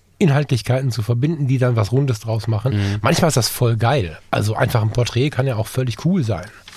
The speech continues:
Speaker 1: Ne? Nur ehrlicherweise sind wir alle sehr, sehr neugierige Wesen. Und klar ist Minimalismus ein toller Trend, aber nochmal eine Information on top zu bekommen, ist natürlich auch spannend.
Speaker 2: Mhm.
Speaker 1: Aber es ist nicht einfach.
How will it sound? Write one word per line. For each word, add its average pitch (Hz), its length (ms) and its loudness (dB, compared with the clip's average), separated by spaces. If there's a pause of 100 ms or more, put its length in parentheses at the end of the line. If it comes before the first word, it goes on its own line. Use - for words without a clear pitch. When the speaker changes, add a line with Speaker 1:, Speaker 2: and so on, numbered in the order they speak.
(160)
Speaker 1:
Ne? 123 180 2
Nur 123 280 2 (500)
ehrlicherweise 135 540 2
sind 131 180 -4
wir - 60 -2
alle 139 140 2
sehr, 131 120 2
sehr 123 120 2
neugierige 127 520 2
Wesen. 139 420 0 (460)
Und 127 320 0 (440)
klar 139 220 0
ist 139 140 -6
Minimalismus 139 640 0
ein 139 60 -2
toller 123 260 0
Trend, 170 460 -2 (340)
aber 139 160 2
nochmal 147 280 2
eine 143 100 0
Information 131 480 0
on 135 100 -2
top 156 220 -2
zu 185 120 -4
bekommen, 170 360 -2
ist - 140 -6
natürlich 151 260 -2
auch 123 80 -2
spannend. - 500 -8
Speaker 2:
Mhm. 95 380 -4 (560)
Speaker 1:
Aber 156 240 0
es - 100 -4
ist 180 100 -4
nicht 202 200 0
einfach. 135 440 -2